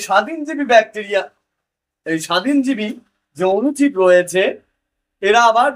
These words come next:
দুই ভাগে বিভক্ত। একটা হচ্ছে, একটা হচ্ছে ব্যাকটেরিয়া, ব্যাকটেরিয়া,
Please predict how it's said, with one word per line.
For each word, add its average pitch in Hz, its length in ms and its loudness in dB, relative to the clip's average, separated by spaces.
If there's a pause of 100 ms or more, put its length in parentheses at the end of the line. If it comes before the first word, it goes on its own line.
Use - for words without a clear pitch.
দুই 269 200 2
ভাগে 208 260 2
বিভক্ত। 156 380 -6 (800)
একটা 190 400 0
হচ্ছে, 247 300 -8 (2250)
একটা 160 300 0
হচ্ছে 226 220 0 (180)
ব্যাকটেরিয়া, 233 640 2 (1700)
ব্যাকটেরিয়া, 247 720 2